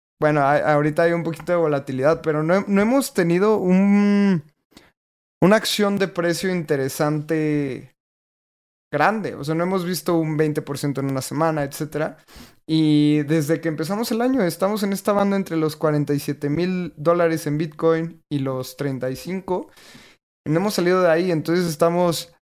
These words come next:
eh, laterales por definición a largo plazo. Obviamente, si estás, si eres trader y tu tendencia es a corto plazo, pues sí, ho-, hoy ha estado un día muy sangriento, pero,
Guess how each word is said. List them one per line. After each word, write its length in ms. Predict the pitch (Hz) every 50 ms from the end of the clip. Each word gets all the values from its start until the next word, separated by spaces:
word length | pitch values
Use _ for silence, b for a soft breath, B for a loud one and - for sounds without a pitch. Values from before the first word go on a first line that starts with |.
| _ _ -
eh, 360 | - 143 143 143 139 139 143
laterales 800 | 147 151 156 156 147 156 170 151 151 151 156 165 180 185 180
por 200 | - - 160 143
definición 760 | 143 143 139 - 139 135 131 127 123 - - 151 143 147 156
a 60 | 156
largo 320 | 151 151 147 151 139 147 143
plazo. 500 | - 147 143 143 - 165 170 269 - - _ _ b b b b b _ -
Obviamente, 480 | 147 165 175 170 170 170 170 160 170 160
si 120 | 151 151
estás, 480 | 143 - - 156 156 147 - - - -
si 160 | 160 147 - 160
eres 220 | 156 160 156 160
trader 340 | - 160 160 156 151 151 143
y 80 | 143
tu 140 | 139 - 131
tendencia 420 | - - 143 139 143 147 147 147 151
es 80 | 151
a 80 | 151 151
corto 300 | 151 151 147 - 147 -
plazo, 260 | - 147 139 - 143
pues 160 | - 131 123
sí, 240 | - - 160 147 160
ho-, 300 | 156 139 151 147 - -
hoy 500 | - 165 165 165 165 160 160 160 156 120 - -
ha 80 | 143
estado 360 | 156 147 151 151 160 156 156
un 100 | 156 156
día 200 | 151 151 151 147
muy 220 | 147 147 147 160 156
sangriento, 680 | - 170 147 147 147 160 180 190 180 - 143 131 127
pero, 460 | - 135 127 131 131 131 131 127 -